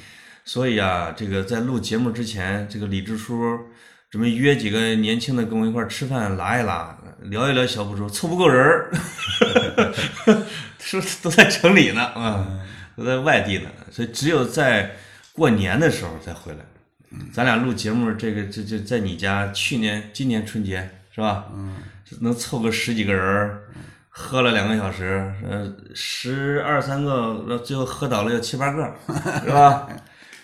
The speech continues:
Speaker 1: 家家福得醉人归，自己的老婆儿，<laughs> 扛着自己老公都回去了。
Speaker 2: <laughs>
Speaker 1: 也只有不多的时候，只有过年的时候有，是吧？
Speaker 2: 是，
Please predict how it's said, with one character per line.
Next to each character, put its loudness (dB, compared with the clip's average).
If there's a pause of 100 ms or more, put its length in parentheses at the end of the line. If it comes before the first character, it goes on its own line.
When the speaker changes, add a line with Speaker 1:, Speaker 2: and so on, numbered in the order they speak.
Speaker 1:
家 4
家 4
福 -4
得 0
醉 -2
人 2
归， 0
自 -6
己 -4
的 2
老 2
婆 -2
儿， 0 (380)
<laughs> 0
扛 2
着 4
自 -2
己 4
老 6
公 10
都 10
回 4
去 4
了。 2 (420)
Speaker 2:
<laughs> -12
Speaker 1:
也 0
只 0
有 4
不 -6
多 0
的 4
时 -4
候， -6 (300)
只 -8
有 2
过 -4
年 -2
的 -4
时 -8
候 -6
有， -8 (200)
是 -12
吧？ -4
Speaker 2:
是， -12